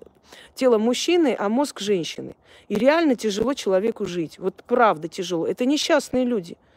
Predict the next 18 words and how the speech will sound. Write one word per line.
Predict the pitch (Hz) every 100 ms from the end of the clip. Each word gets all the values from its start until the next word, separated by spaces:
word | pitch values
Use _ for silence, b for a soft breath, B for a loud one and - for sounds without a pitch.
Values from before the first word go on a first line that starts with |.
| b b b -
У | 240
них | 269
в | 214
жизни | 320 262
очень | 247 - 247
много | 247 220
несчастья. | 226 214 233 - 190
И | 202 208
среди | 202 262 233
них | 269 269
тоже | 302 269
есть | 240 196
хорошие | 202 214 - 208
люди, | 226
откровенные | 185 - 220 196 208 208 190
люди, | 180 165 160
добрые | 165 233 208 202
люди. | 175